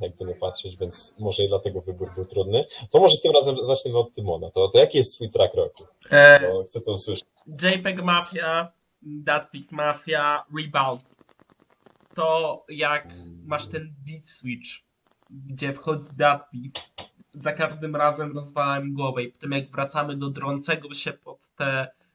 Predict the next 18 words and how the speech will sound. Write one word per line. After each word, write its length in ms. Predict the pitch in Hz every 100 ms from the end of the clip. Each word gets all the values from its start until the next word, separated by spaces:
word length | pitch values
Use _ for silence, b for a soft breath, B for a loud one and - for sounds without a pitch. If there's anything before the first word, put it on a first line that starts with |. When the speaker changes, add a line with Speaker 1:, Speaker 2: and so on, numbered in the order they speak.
| -
Speaker 2:
rogi 600 | 143 160 160 175 127 120 _ _ _
Pegiego, 800 | 135 139 143 135 127 123 143 - _ _ _ _ _
że 160 | 139 135
tam... 420 | - 135 131 135 - _ _ _ -
Why 80 | 240
would 240 | 440 202 220
I 20 |
pray 240 | - 214 202
for 160 | 202 185
myself? 560 | 180 180 180 185 196 - -
Y, 320 | 175 175 - - - - 180 180
czy 160 | 185 - _ - -
w-, 180 | 175 185
wiesz, 200 | 185 190
o 20 |
co 140 | 180
chodzi, 360 | 175 160 147 139
nie? 340 | 147 165 208